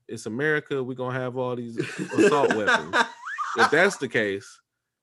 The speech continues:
Speaker 1: then yeah, okay, that makes sense. I understand why y'all, why y'all want that level of firepower. But, um, anyways, so yeah, that's how I feel about that one. What is this, Life, Hutch?
Speaker 2: Yep, w-, starring, uh, starring everyone's favorite actor, Michael B. Jordan.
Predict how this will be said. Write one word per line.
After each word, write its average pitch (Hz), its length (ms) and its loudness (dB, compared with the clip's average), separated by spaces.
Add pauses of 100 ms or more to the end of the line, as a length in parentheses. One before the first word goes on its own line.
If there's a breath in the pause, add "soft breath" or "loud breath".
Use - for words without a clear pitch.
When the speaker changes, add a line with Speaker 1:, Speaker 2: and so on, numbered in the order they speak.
(340)
Speaker 1:
then 127 240 -2
yeah, 123 320 4
okay, 117 400 0
that 131 140 0
makes 143 340 -4
sense. 107 260 -2
I 123 220 0
understand 147 680 -4
why 110 140 -4
y'all, 110 380 -4
why 107 220 -6
y'all 107 200 -6
want 107 320 -8
that 107 240 -6
level 107 280 -6
of 104 80 -8
firepower. 92 560 -8 (580 loud breath)
But, 156 160 6
um, 165 400 6
anyways, 117 580 6 (180)
so 190 160 2
yeah, 104 320 4
that's 147 240 2
how 170 200 6
I 139 40 4
feel 135 200 0
about 113 260 -2
that 98 220 0
one. - 180 0
What 165 140 2
is 143 100 0
this, 98 180 -2
Life, 127 360 2
Hutch? - 440 -4 (120)
Speaker 2:
Yep, 156 400 -4
w-, 127 260 -14
starring, 147 580 0
uh, 131 300 -2
starring 139 400 0
everyone's 135 460 -6
favorite 135 320 -2
actor, 135 400 -2
Michael 131 260 -4
B. 127 180 -8
Jordan. 147 380 -2